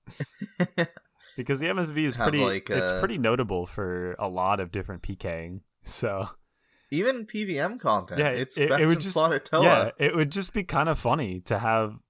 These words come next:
Speaker 2: an M S B ornament kit that you could throw on the M S B and its imbued variant. I don't know
Speaker 1: Make
Speaker 2: what
Speaker 1: it
Speaker 2: it would
Speaker 1: look
Speaker 2: look
Speaker 1: like a
Speaker 2: like.
Speaker 1: jagged dagger or something,
Speaker 2: Yeah,
Speaker 1: like
Speaker 2: just
Speaker 1: something that's, like, kinda rusted and mangled, maybe.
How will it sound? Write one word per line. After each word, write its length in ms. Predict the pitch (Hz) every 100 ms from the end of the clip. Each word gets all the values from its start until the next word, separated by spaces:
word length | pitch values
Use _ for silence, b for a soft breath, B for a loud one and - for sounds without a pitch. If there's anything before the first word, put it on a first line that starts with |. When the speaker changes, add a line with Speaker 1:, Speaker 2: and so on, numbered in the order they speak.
| -
Speaker 2:
an 120 | 113
M 160 | 113 120
S 120 | 117
B 160 | 110 123
ornament 420 | 101 117 85 -
kit 240 | - 87 -
that 100 | 95
you 100 | 92
could 160 | 98
throw 180 | - 95
on 80 | 98
the 60 | 101
M 140 | 98
S 100 | 98
B 260 | - 98 98
and 160 | 92
its 200 | 92 -
imbued 440 | - 98 95 98 92
variant. 460 | 90 95 104 80 - _ _ _ _ _ -
I 60 | 113
don't 140 | 120
know 80 | 123
Speaker 1:
Make 40 |
Speaker 2:
what 60 | 131
Speaker 1:
it 20 |
Speaker 2:
it 40 | 123
would 60 | 110
Speaker 1:
look 80 | 107
Speaker 2:
look 80 | 120
Speaker 1:
like 60 |
a 40 | 147
Speaker 2:
like. 100 | 185
Speaker 1:
jagged 540 | 185 90 87 95 90 85
dagger 500 | 82 82 92 95 101
or 60 |
something, 360 | 104 117 104 120
Speaker 2:
Yeah, 140 | 151
Speaker 1:
like 80 | 127
Speaker 2:
just 180 | 147 -
Speaker 1:
something 300 | 98 95 90
that's, 240 | 85 -
like, 160 | 87 87
kinda 500 | 104 90 87 85 76
rusted 540 | - 90 90 - 95 90
and 180 | 87 82
mangled, 420 | 80 87 98 104
maybe. 460 | 104 117 127 143